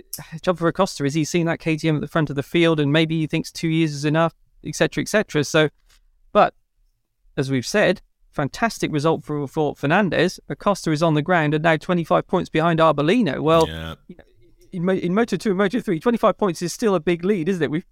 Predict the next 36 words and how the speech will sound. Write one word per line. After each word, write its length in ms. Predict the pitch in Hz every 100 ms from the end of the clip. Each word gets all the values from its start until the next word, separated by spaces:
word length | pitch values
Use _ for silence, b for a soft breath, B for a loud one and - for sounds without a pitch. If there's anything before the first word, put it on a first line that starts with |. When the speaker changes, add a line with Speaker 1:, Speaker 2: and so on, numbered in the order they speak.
| _ -
Speaker 1:
Moto 260 | 208 202
G 180 | 151 185
P, 200 | 185 247
it 60 | 160
isn't 240 | 226 185 113
now 200 | 131 139
with 180 | 139 151
the, 140 | 151
with 200 | 143 143
the 100 | 151
sprint 280 | - 196 185
race 340 | 156 156 147
and 240 | 151 143 143
main 240 | 170 165
race 280 | 151 156 -
thirty-seven 600 | - 165 170 - 175 170
point 220 | 147 160 143
weekends. 600 | 151 180 156 139 147 - _ _ _ _
But 80 | 156
in 100 | 156
Moto 280 | 190 - 147
two 260 | - 202 147
now, 280 | 180 139 - _ _ _ _ -
I 40 |
mean, 160 | 156 147
going 220 | 185 175
into 160 | 160
Mugello, 480 | 156 151 185 143 156
Arbolino's 540 | 170 156 151 160 147 -
home 200 | 165 151
race, 280 | 151 139 -
he 100 | 185
could 260 | 175 -
pull, 360 | - 220 165 -
you 100 | 170
know, 120 | 147